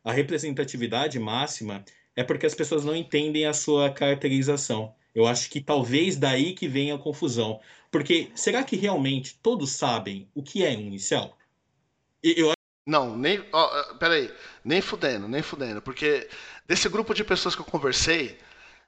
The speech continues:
Speaker 2: e cada um tinha uma definição que não tinha nada a ver com o que era o que os incels de fato estavam falando, tá ligado?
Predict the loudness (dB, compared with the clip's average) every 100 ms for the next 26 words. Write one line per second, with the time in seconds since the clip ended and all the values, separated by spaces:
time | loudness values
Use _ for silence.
0 | _ _ -18 2 4 6 4 4 6 8
1 | 6 4 2 2 2 4 6 6 4 -4
2 | -16 -20 -8 2 4 6 8 8 6 8
3 | 8 8 4 2 2 2 0 -10 -20 -14
4 | 2 2 4 2 4 6 4 2 -2 0
5 | 2 2 6 8 6 2 6 8 8 4
6 | 2 2 4 4 4 2 -4 -6 -4 -2
7 | -2 -6